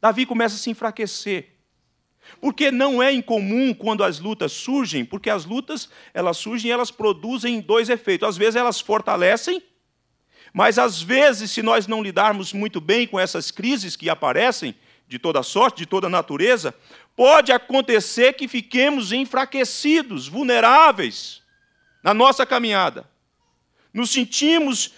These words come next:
desanimados dentro dessa jornada. E Da-, e Davi, ele começa a experimentar como que uma espécie de declínio na sua caminhada. Este homem de Deus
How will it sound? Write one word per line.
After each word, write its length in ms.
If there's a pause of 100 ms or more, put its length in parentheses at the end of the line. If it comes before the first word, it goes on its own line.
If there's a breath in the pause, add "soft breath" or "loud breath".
(120)
desanimados 1300 (240)
dentro 320
dessa 300
jornada. 340
E 60
Da-, 180
e 140
Davi, 540 (180 soft breath)
ele 160
começa 480
a 20
experimentar 600
como 200
que 160
uma 140
espécie 720
de 160
declínio 1000 (340)
na 160
sua 260
caminhada. 560 (680 soft breath)
Este 420
homem 500
de 140
Deus 840